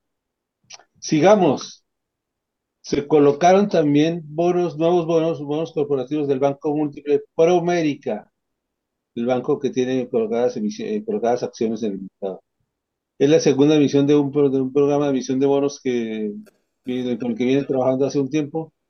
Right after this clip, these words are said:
Esta fue una colocación de setecientos millones de pesos en bonos corporativos. Son bonos que pagan doce por ciento anual. El periodo de colocación empezó el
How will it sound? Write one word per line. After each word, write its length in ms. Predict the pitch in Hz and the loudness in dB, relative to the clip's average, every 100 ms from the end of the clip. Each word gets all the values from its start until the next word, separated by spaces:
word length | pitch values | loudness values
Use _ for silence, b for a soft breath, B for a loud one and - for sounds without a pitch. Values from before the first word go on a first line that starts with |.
| _ - | _ -2
Esta 260 | 180 202 | -2 0
fue 100 | 170 | 0
una 160 | 180 185 | 2 0
colocación 720 | 180 170 175 - 165 156 143 | -2 -2 -2 -2 -2 -2 -2
de 120 | 143 143 | -2 -2
setecientos 1040 | - 147 143 - 135 131 156 156 143 147 | -2 -2 -2 -4 -6 -4 -6 -6 -6 -4
millones 400 | 143 131 135 131 | -2 0 0 -2
de 80 | 127 | -4
pesos 480 | 127 - - - _ | -6 -8 -16 -20 _
en 220 | 117 113 | -6 -4
bonos 260 | 117 143 143 | 0 0 0
corporativos. 560 | 135 127 113 107 107 107 | -2 -2 -4 -4 -4 0
Son 160 | 143 | 0
bonos 360 | 147 147 147 151 _ _ _ _ - | 2 0 -2 -10 _ _ _ _ -12
que 80 | 131 | 0
pagan 420 | 135 139 143 143 | 2 2 0 -6
doce 520 | - 117 151 156 160 | -12 -2 0 0 -2
por 200 | - 123 | -8 -6
ciento 300 | 131 123 139 | -6 -4 -4
anual. 320 | 127 113 101 _ _ _ _ _ _ _ _ _ _ _ _ _ - 147 | -2 -2 -4 _ _ _ _ _ _ _ _ _ _ _ _ _ -10 0
El 280 | 139 131 | 2 4
periodo 440 | 139 143 160 190 190 | 6 6 8 8 6
de 140 | 156 | 4
colocación 800 | 160 147 143 143 147 151 165 156 _ _ _ | 2 4 4 0 2 0 -2 -10 _ _ _
empezó 580 | 123 131 - 135 127 - _ _ _ _ _ _ | -10 -8 0 0 0 -8 _ _ _ _ _ _
el 580 | 127 123 123 123 120 117 | -6 -2 0 0 0 -4